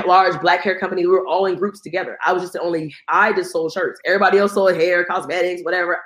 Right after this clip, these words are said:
I had the clothes. So when they would do these running ads, I would just post this shirt ad out of nowhere, but I would just be in these clicked up groups 'cause they had a lot of followers. I was the only shirt page with,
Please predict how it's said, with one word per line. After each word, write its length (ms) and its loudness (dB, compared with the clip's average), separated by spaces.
I 140 4
had 180 -6
the 60 -14
clothes. 360 -8
So 320 -4
when 140 0
they 100 -2
would 100 -6
do 80 -6
these 160 -4
running 240 -4
ads, 360 -4
I 140 2
would 160 -2
just 180 -8
post 240 -4
this 200 -8
shirt 200 0
ad 140 2
out 100 -2
of 60 -4
nowhere, 220 0
but 160 -6
I 120 0
would 120 2
just 200 -10
be 120 2
in 60 0
these 200 -4
clicked 200 -6
up 140 -4
groups 220 6
'cause 140 -6
they 100 6
had 100 4
a 20 -2
lot 120 0
of 60 -8
followers. 400 -2
I 60 0
was 80 0
the 60 -8
only 160 -6
shirt 260 -6
page 300 2
with, 200 -2